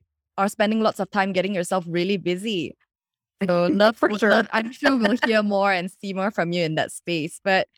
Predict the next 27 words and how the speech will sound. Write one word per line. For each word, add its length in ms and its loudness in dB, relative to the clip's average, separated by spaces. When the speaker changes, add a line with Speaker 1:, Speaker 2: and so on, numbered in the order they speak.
Speaker 1:
where 200 4
can 160 0
our 120 4
listeners 520 -2
find 280 0
you 80 0
if 80 -6
they're 100 0
interested 480 -6
to 60 -6
hear 280 -4
more 160 2
about 240 0
your 140 -4
work 460 -2
and 180 -8
get 160 -6
to 60 -14
know 180 -6
about, 220 -2
more 160 -2
about 160 -4
the 80 -6
things 260 -8
that 120 -10
you 120 -6
do? 220 -14